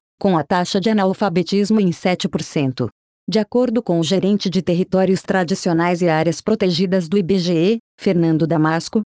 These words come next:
a educação e a alfabetização podem contribuir para o exercício da cidadania e para o fortalecimento das línguas indígenas. No entanto, ele alerta que a alfabetização não deve ser feita apenas em português,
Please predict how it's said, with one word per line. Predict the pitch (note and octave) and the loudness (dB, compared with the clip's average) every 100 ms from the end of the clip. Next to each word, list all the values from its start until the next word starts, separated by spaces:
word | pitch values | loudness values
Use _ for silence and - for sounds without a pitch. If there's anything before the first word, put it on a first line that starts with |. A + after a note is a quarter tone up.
| - | -2
a | F#3 | 0
educação | E3 D#3+ D3+ - G3 G3 | 0 0 -2 -2 0 2
e | F3+ | 0
a | |
alfabetização | F#3+ G#3+ F3 F#3+ E3+ E3 D#3 F#3 F#3 | 0 -2 -2 -2 0 0 -2 0 0
podem | F3 F3 E3 | 0 0 0
contribuir | E3 G3 F3+ F#3 F3+ F3+ | 0 -2 -2 0 0 0
para | G3 F#3 | 0 0
o | |
exercício | E3 D#3+ D3+ - G3 G#3+ | 0 0 -2 -2 -2 0
da | F#3 | -2
cidadania | - F#3 E3+ D3+ F3+ F3+ F#3 F#3 | -2 0 0 0 2 2 2 2
e | |
para | E3+ F#3 | 0 0
o | F#3+ | 0
fortalecimento | G#3 G#3 G3 G3+ - F#3 E3 D#3 D#3+ | -2 0 0 -2 -2 -2 0 0 0
das | F#3 F3 | 0 0
línguas | F#3+ E3+ E3+ F3+ | 0 2 2 2
indígenas. | G3 F#3 F#3 F3+ C#3+ C3 A#2+ - - _ _ - | 2 0 0 0 0 0 -2 -8 -18 _ _ -2
No | F3+ | 0
entanto, | E3 D3+ G#3 G#3 F3+ C#3 - - | 2 0 0 0 0 -4 -4 0
ele | A3+ G3 | 2 2
alerta | F#3 G3 G3 G#3+ | 2 0 0 -2
que | - | 0
a | F3+ | 0
alfabetização | F#3 G#3 F3+ F3 F3+ F3+ D#3+ - F#3+ | 0 -2 0 0 0 0 -2 0 0
não | G3 F3 | 2 2
deve | D#3+ D3 | 0 0
ser | F#3 D3+ | -2 -2
feita | F#3 F3+ F#3 | 0 0 -2
apenas | - F3+ F3+ F3 | 0 0 0 0
em | F#3 | 0
português, | F#3 F3+ G3+ E3 E3 D#3+ | 0 -2 -2 0 0 0